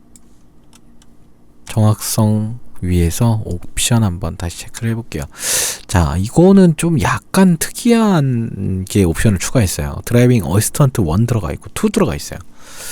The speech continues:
나쁘지 않은 거거든요. 이 드라이빙 어시스턴트 투가 들어가 있다라 그러면은 버튼을 눌렀을 때 주차해놓고 차가 앞으로 나와요. 네, 그 부분이 있다.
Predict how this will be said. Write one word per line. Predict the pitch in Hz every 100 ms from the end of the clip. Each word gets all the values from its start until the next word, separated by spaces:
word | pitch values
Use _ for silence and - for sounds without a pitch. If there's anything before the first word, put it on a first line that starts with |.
| - - - - - - - - - -
나쁘지 | - - 254 240
않은 | 139 87 143 160
거거든요. | 104 - 80 104 185 -
이 | 117 123 127 127 123 120
드라이빙 | - 147 170 170 170 151
어시스턴트 | 98 110 - - 123 - 120
투가 | - 233 226
들어가 | 220 - 117 101
있다라 | 90 - - 87 85
그러면은 | 82 78 82 135 104 - - - - -
버튼을 | - 139 208 196
눌렀을 | 147 135 151 - 123
때 | 113 147 147
주차해놓고 | - - 139 135
차가 | - - -
앞으로 | 113 - 147
나와요. | 82 85 190 73 - -
네, | 76 65 60 -
그 | -
부분이 | 98 101 98 90 139 165 - - - - - - - - - -
있다. | - 123 92 101 71